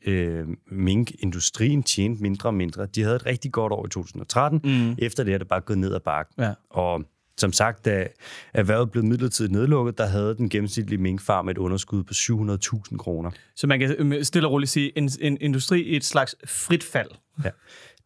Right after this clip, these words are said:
Speaker 1: Det kan man kalde det. Og meget konkursramt. Altså
Speaker 2: <laughs>
Speaker 1: rigtig mange konkurser.
Speaker 2: Puha.
Speaker 1: Og, øh, nu kan man så se, at den pris, de har antaget for, hvad,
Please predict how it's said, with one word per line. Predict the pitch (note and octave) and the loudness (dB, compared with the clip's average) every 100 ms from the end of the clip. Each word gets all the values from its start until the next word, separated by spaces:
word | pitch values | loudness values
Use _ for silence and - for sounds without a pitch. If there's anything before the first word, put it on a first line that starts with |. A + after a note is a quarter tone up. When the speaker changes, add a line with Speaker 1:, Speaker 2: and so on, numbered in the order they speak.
| - | 0
Speaker 1:
Det | B2+ A#2 G2+ | 4 4 2
kan | F2+ | -2
man | D#2+ | -4
kalde | - D#2 | -4 -6
det. | - | -2
Og | F#2 F#2 | -2 0
meget | F#2+ A2 | 0 0
konkursramt. | - G2+ - G2+ - E2 - - | 2 0 0 -2 -2 -2 -6 0
Altså | D#3+ C#3+ | 2 4
Speaker 2:
<laughs> | A2+ | 2
Speaker 1:
rigtig | G#2+ A2+ | 0 2
mange | E2+ E2 | 0 -2
konkurser. | F2 E2+ G2 F2 E2+ - | -6 -4 -4 -4 -6 0
Speaker 2:
Puha. | C3 A#2 G2+ F#2+ _ _ - | 2 2 0 -4 _ _ 2
Speaker 1:
Og, | G#2+ C#3 F3 D#3 _ _ _ - | 4 4 2 0 _ _ _ 0
øh, | A#2+ A2 G#2+ G#2 G2+ G2 - | 2 4 2 2 -2 -4 0
nu | C3 | 2
kan | C#3 - | 2 2
man | D#3 | 2
så | D3 | 2
se, | C#3 - D3+ | 2 2 2
at | - - | -2 0
den | E3 E3+ - _ | -2 -2 -8 _
pris, | - - F3+ E3 | -2 2 4 4
de | - | 2
har | C3 - | 0 0
antaget | A2+ B2+ - E3 C3 B2+ | 0 0 2 0 0 -2
for, | - - A#2+ B2+ _ | -4 0 0 0 _
hvad, | G#2+ A2+ G#2+ | -2 0 2